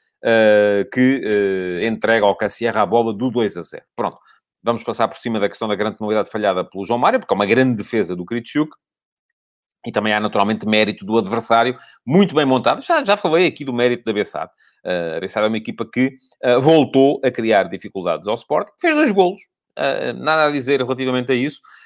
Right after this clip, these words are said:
Ahm, e, eh, poderia perfeitamente ter ganho o jogo de ontem. Aliás, basta ver que o Sporting marcou o empate aos noventa mais cinco.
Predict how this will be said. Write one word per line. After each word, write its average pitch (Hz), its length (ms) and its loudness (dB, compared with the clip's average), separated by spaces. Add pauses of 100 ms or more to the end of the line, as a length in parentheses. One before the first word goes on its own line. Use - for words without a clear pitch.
(140)
Ahm, 135 640 2
e, 180 280 -2
eh, 117 440 0 (340)
poderia 170 400 2
perfeitamente 143 540 -4
ter 135 180 0
ganho 113 280 0
o - 20 -4
jogo 90 280 -4
de 76 140 -12
ontem. - 200 -18 (180)
Aliás, 82 360 -8
basta 87 240 -6
ver 101 120 -4
que - 80 -20
o - 20 -18
Sporting 107 320 -4
marcou 113 460 -2
o 127 100 2
empate 135 280 0
aos 135 100 -2
noventa 98 240 -2
mais 80 180 -8
cinco. - 200 -20